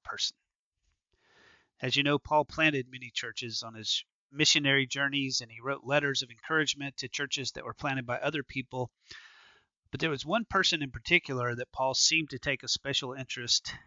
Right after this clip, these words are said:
in to help him develop into a minister for Jesus, and that person is Timothy.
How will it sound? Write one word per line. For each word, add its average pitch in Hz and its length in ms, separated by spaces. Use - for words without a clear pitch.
in 117 340
to 131 240
help 147 340
him 160 300
develop 135 400
into 135 240
a 123 80
minister 120 460
for 120 140
Jesus, 98 580
and 104 280
that 147 180
person 135 380
is 120 140
Timothy. - 500